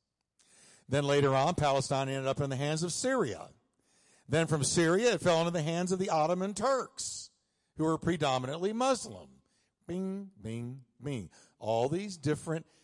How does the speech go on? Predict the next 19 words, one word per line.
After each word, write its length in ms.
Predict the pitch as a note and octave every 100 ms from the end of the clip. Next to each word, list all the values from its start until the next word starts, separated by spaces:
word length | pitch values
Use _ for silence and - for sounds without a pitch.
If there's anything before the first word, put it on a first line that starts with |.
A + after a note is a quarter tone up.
| _ _
Gentile 1300 | G2+ F3+ A3+ C4 B3+ - - G3 F#3 F3+ F3 F3+ E3+ - _ C3
groups 1040 | C3+ A#3+ G#3+ G3 - - - - - - _ _ _ _ _ _ _ _ _ _ _ _ _ -
took 200 | E3 -
the 100 | D3
land. 420 | D3 C#3 F2 C3 B2 - _ _ _ _ _ _ _ _ _ _ _ _ _ _ _ _ _ _
Jerusalem 680 | G#2 A#2+ D3+ D#3 E3 E3+ F3
will 160 | B2+
be 120 | G#2+
trodden 540 | F#2 - C#3+ D3+ D3+ D3
down 360 | C#3 C#3 C#3+
by 180 | C3 A#2
the 120 | G#2 G2
Gentiles 1200 | F2 C3+ E3+ - F3 F3 F3+ G3 G3 G3 F#3+ - _ _ _ _ _
till 160 | A2
the 100 | G2+
times 580 | F#2+ B2 B2+ C#3+ F3 E3+
of 120 | F3+
the 100 | E3
Gentiles 920 | E3 C#3+ C3 C3 C3+ B2+ C3 C3+ C3+